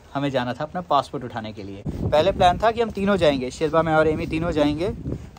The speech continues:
but अभी शिल्पा का हो गया plan change, आलसी है बहुत बड़ी। तो उसने मुझे authorization दे दिया, उसने बोला कि आप जाओ,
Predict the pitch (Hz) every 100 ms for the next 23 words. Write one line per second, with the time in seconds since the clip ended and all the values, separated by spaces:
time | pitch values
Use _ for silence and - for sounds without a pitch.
0 | - 165 180 - 175 - 208 - - 202
1 | 202 190 233 202 180 175 165 - - -
2 | - - 139 147 - - 190 147 151 147
3 | 135 - - - - - - 170 175 180
4 | 180 208 202 208 208 185 180 190 185 180
5 | 180 214 190 170 190 196 196 175 175 190
6 | 180 156 156 151 208